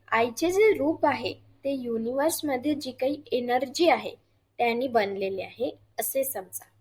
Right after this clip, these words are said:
देवी कुष्मांडा आपल्याला कशी दिसते ते सांगते. आईला आठ हात आहेत, त्यामुळे तिला अष्टभुजा असेही म्हटले जाते.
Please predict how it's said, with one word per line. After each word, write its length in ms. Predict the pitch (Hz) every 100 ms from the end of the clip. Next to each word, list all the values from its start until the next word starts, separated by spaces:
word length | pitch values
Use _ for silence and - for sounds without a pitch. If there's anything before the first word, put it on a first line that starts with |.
| _ _ _ _ _ _ _ _ _ _ _ _ _ _ -
देवी 520 | 226 214 247 247 330
कुष्मांडा 680 | 370 330 - 339 330 330 359
आपल्याला 520 | 339 - 302 320 370
कशी 440 | 359 254 240 320
दिसते 640 | 349 311 294 - 220 277 _ _ -
ते 180 | 302
सांगते. 540 | 330 311 196 190 - - _ _ _ _ _ -
आईला 560 | 226 247 302 233 220 269 - -
आठ 240 | 214 254 -
हात 360 | - 226 - -
आहेत, 360 | 247 226 214 - _ _ _ _ -
त्यामुळे 560 | 311 381 415 370 320 403 - _ _ -
तिला 360 | 339 285 240 294 -
अष्टभुजा 680 | - - - 311 285 254 285
असेही 440 | 285 240 - 233 269
म्हटले 380 | 254 208 220 202
जाते. 380 | 190 - -